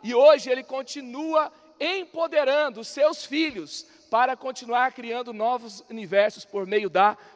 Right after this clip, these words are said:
palavra. Então, quando nós entendemos essa realidade, nós mudamos o jeito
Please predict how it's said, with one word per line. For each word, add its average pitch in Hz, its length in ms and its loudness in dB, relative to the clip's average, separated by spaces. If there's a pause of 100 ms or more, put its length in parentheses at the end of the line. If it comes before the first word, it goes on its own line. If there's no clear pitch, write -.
(120)
palavra. 156 640 -2 (340)
Então, 285 460 0 (240)
quando 277 220 -2
nós 285 180 0
entendemos 277 960 -6 (160)
essa 240 300 -2
realidade, 233 840 0 (240)
nós 226 240 -2
mudamos 247 800 -6 (180)
o 226 140 -12
jeito 214 640 -4